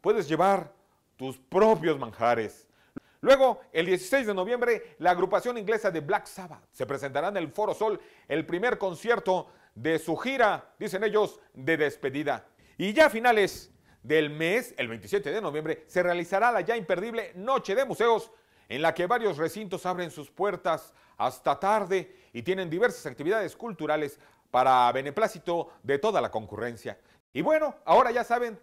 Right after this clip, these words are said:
todo lo que va a pasar este mes de noviembre. Síganos en nuestras redes sociales para enterarse de estos y muchos otros eventos que suceden solo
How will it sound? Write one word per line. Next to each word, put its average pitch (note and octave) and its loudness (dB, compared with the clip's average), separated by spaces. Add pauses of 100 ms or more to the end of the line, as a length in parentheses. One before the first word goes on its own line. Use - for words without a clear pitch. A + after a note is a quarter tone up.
todo D4 8
lo G#3 4
que F3+ -4
va A#3 2
a - -6
pasar A#3 0
este G#3 -2
mes F#3+ -4
de F3+ -2
noviembre. E3 -4
Síganos B3+ -2
en A#2+ -8
nuestras G#2+ -8
redes F3 -4
sociales A3 -2 (120)
para D3+ 0
enterarse F3+ -2
de F3 -2
estos A3 -4 (200)
y D3 -6
muchos A3 -8
otros A3 -4
eventos F#3+ -4 (140)
que D#3 -4
suceden F#3 -6
solo F#3 0